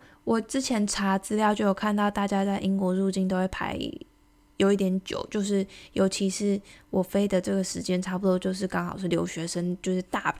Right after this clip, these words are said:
大举入侵英国的时间。所以那个海关都，听说都会排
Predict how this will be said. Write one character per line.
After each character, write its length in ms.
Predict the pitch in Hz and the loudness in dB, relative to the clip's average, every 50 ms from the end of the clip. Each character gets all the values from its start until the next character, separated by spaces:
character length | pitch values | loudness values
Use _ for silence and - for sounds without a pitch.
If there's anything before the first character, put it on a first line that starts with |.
| - - | -6 -6
大 220 | - 233 226 - - - | -4 -4 -4 -4 -6 -8
举 240 | - - 85 - 175 | -8 -8 -6 -4 -4
入 180 | 202 196 180 | -2 -2 -2
侵 300 | 180 - - 185 175 175 165 | -4 -4 -2 -2 -2 -2 -2
英 200 | - 185 180 185 | -2 -2 -2 -2
国 220 | 190 - - - | -4 -6 -8 -8
的 60 | - - | -8 -8
时 200 | - - - - 254 | -8 -10 -10 -12 -10
间。 240 | - - - - - - - - - - - - - - - - - | -6 -4 -4 -4 -4 -6 -14 -20 -20 -20 -20 -20 -20 -20 -20 -20 -16
所 220 | - - - 208 202 | -8 -2 2 2 4
以 100 | 196 190 | 4 4
那 160 | 196 196 190 | 2 2 2
个 120 | 190 190 | 0 0
海 200 | 185 - - - | -2 -2 -4 -6
关 260 | - - - 180 180 180 | -4 -2 0 0 2 2
都， 220 | 185 185 180 180 - | 2 2 2 0 -2
听 200 | - - 196 190 | -2 0 0 2
说 120 | 185 190 | 2 2
都 120 | 190 190 185 | 4 4 4
会 80 | 190 185 | 4 4
排 240 | - - - - | 2 -2 -6 -6